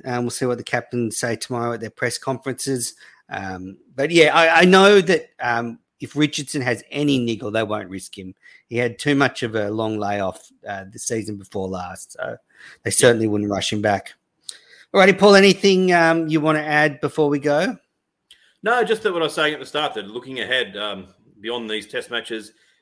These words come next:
Speaker 2: it's a very exciting year. If, if everything can, um, can come together, that, uh, just talking purely in terms of, of test matches, that we've got, um,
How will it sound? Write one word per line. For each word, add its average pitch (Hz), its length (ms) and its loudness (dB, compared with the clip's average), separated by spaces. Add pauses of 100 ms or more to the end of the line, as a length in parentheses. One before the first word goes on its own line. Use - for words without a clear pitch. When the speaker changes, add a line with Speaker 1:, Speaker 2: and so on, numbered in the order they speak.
(120)
Speaker 2:
it's 120 140 -14
a 117 60 -8
very 110 280 -2
exciting 107 540 -8
year. 117 220 -6
If, 107 80 -14
if 107 160 -16
everything 120 420 -10
can, 107 320 -12
um, 101 400 -12 (420)
can 120 160 -8
come 135 240 -2
together, 123 540 -8 (220)
that, 107 160 -6 (160)
uh, 101 200 -12
just 139 280 -12
talking 117 340 -6
purely 135 380 -2
in 107 100 -10
terms 107 380 -10
of, 98 140 -12 (360)
of 110 140 -14
test - 260 -6
matches, 98 460 -12 (240)
that 98 100 -16
we've 98 140 -14
got, 107 220 -6 (260)
um, 101 420 -14